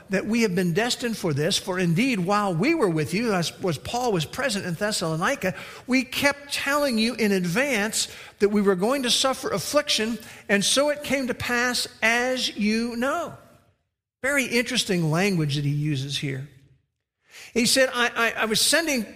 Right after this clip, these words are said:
Timothy so that he might strengthen and encourage you as to your faith, so that no one would be disturbed." We could translate that word shaken.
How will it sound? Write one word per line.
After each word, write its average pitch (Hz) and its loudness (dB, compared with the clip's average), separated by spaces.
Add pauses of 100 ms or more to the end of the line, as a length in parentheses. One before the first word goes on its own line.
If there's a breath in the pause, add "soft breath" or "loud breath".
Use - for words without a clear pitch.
(220)
Timothy 202 2
so 202 0
that 180 0
he 214 2
might 214 0
strengthen 254 0
and 214 4
encourage 196 -2
you 208 0
as 247 0
to 226 -2
your 208 4
faith, - -2
so 247 0
that 226 2
no 247 4
one 302 0
would 233 0
be 240 4
disturbed." 214 2
We 240 0
could 202 0
translate 240 0
that 220 0
word 190 2
shaken. 165 0